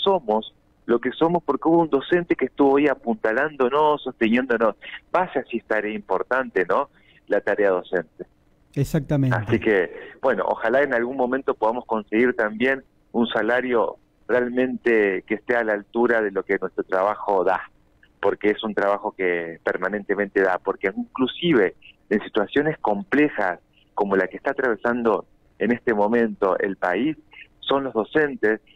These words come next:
Speaker 1: los que empiezan a generar la copa de leche, a generar estrategias porque los pibes vienen sin, con, vienen sin zapatilla.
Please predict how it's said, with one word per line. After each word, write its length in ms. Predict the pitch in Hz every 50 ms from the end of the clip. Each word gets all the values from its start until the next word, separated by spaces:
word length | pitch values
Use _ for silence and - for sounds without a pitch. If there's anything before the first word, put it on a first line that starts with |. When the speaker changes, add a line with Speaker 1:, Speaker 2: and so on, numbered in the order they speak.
| _ _ -
Speaker 1:
los 180 | 110 110 -
que 300 | - - 107 98 90 - - _ _ _ _ _ _
empiezan 600 | - 104 98 92 - 120 120 113 - 117 110 101
a 160 | - - - -
generar 460 | - - 107 98 98 95 101 101 101
la 220 | 98 98 98 95 92
copa 300 | - 98 - - 92 90
de 160 | 92 95 101
leche, 520 | 101 117 117 113 107 107 - - 101 95
a 160 | - - - - -
generar 600 | - 104 95 95 98 95 101 107 110 107 107 - _ _ _ _
estrategias 600 | - 104 - - - 104 - - 107 - - 110 -
porque 280 | - 101 95 - 98
los 140 | 92 90 -
pibes 300 | - - 107 98 95 90
vienen 420 | 82 92 101 95 95 95 92 90 - _ _ _ _ _ _ _ _
sin, 360 | - 101 98 98 92 92 92 - _ _ _
con, 440 | - 95 92 90 85 85 85 85 - _ _ _ _ _ _ - _ _ _ _
vienen 280 | 117 113 104 107 104 - -
sin 140 | - 98 95
zapatilla. 800 | - 98 - 92 90 - - - - 117 101 - - 95 92